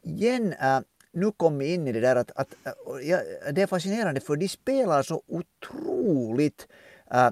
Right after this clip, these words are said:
hu-, med risk och allt, men liksom rakt mot motståndarens mål så fort de får minsta lilla chansen. Och också det där, de blir inte att vänta. De skjuter. Och det är någonting annars, ännu om Brad Marchands inverkan på, på Anton Lundell och Eetu Luostanen. Jag tycker att en stor inverkan har varit det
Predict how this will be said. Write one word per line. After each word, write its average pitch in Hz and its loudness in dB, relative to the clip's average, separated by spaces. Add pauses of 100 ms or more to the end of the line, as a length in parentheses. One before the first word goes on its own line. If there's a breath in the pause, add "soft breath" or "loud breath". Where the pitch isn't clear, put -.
(300)
hu-, 175 -8
med 180 0
risk 240 0
och 123 8
allt, 127 8
men 123 -2
liksom 143 -4
rakt 208 4
mot 120 -6
motståndarens 117 -2
mål 139 0
så 127 -8
fort 180 0
de 127 -4
får 139 -4
minsta 170 -2
lilla 113 2
chansen. 107 -6 (100)
Och 156 4
också 220 4
det 208 4
där, 165 6
de 165 4
blir 175 4
inte 196 0
att 160 0
vänta. 185 2 (240 loud breath)
De 196 2
skjuter. 131 4
Och 180 6
det 254 8
är 220 8
någonting 196 2
annars, 151 2 (200 loud breath)
ännu 180 4
om 139 6
Brad 147 8
Marchands 131 0
inverkan 107 0
på, 107 2 (240 loud breath)
på 127 4
Anton 131 4
Lundell 123 8
och 107 6
Eetu 117 2
Luostanen. 117 2
Jag 151 0
tycker 214 0
att 127 0
en - -2
stor 185 2
inverkan 117 -2
har 110 -6
varit 117 0
det 156 4